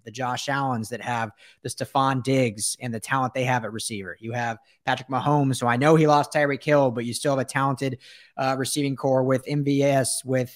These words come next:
Mecole Hardman, with obviously Travis Kelce, who's tight end, but he's better than all of them. And then you look at, um, uh, uh, Joe Burrow with, uh, Chase and Taj Boyd and, and T Higgins. So I understand the thought that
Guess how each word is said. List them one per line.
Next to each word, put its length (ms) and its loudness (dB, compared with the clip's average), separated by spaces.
Mecole 360 -2
Hardman, 600 2
with 240 0
obviously 320 -2
Travis 320 -2
Kelce, 320 -2
who's 100 -6
tight 180 -2
end, 140 -2
but 100 -6
he's 220 -8
better 180 4
than 100 0
all 200 6
of 60 2
them. 200 0
And 100 -4
then 80 0
you 100 2
look 180 0
at, 200 0
um, 500 0
uh, 460 0
uh, 300 -6
Joe 240 4
Burrow 380 6
with, 220 -2
uh, 240 -2
Chase 560 -2
and 320 0
Taj 300 4
Boyd 480 2
and, 260 -2
and 180 -10
T 200 -2
Higgins. 440 -6
So 320 -4
I 140 -2
understand 840 6
the 60 0
thought 600 2
that 240 -4